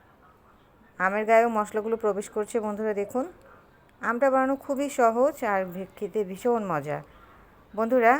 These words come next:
আমার আজকের রেসিপিটা যদি আপনাদের ভালো লাগে, তাহলে অবশ্যই আমার চ্যানেলে like, comment, share and subscribe করবেন। যারা এর মধ্যে সাবস্ক্রাইব করেছেন, তাদেরকে অসংখ্য ধন্যবাদ, আর যারা সাবস্ক্রাইব করেনি, তারা প্লিজ সাবস্ক্রাইব করে আমার পাশে থাকবেন। আমি আমটাকে একটু ভালো করে নেড়েচেড়ে নিচ্ছি,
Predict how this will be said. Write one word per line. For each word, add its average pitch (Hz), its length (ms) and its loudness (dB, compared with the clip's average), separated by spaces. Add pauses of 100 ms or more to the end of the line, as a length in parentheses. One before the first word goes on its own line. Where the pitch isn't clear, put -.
আমার 226 220 2
আজকের 208 300 0
রেসিপিটা 226 420 -4
যদি 208 220 -4
আপনাদের 190 300 -2
ভালো 190 220 -4
লাগে, 190 360 0
তাহলে 214 280 0
অবশ্যই 190 360 -2
আমার 202 140 -6
চ্যানেলে 196 420 -4 (420)
like, 196 400 2 (140)
comment, 185 400 2
share 226 240 2
and 220 160 -8
subscribe 180 420 -2
করবেন। 147 320 -6 (440)
যারা 190 200 6
এর 185 100 4
মধ্যে 190 260 -4
সাবস্ক্রাইব 208 420 -2
করেছেন, 214 340 -4
তাদেরকে 220 380 0
অসংখ্য 247 420 -2
ধন্যবাদ, 247 540 -2
আর 185 180 0
যারা 170 220 0
সাবস্ক্রাইব 170 420 -4
করেনি, 220 320 0
তারা 214 160 2
প্লিজ 240 460 -2
সাবস্ক্রাইব 196 440 -2
করে 214 120 -4
আমার 214 120 -6
পাশে 208 260 -6
থাকবেন। 220 340 -4 (1500)
আমি 202 280 -4
আমটাকে 208 360 -2
একটু 233 200 -4
ভালো 220 220 -4
করে 240 140 -2
নেড়েচেড়ে 226 380 -2
নিচ্ছি, 233 440 -8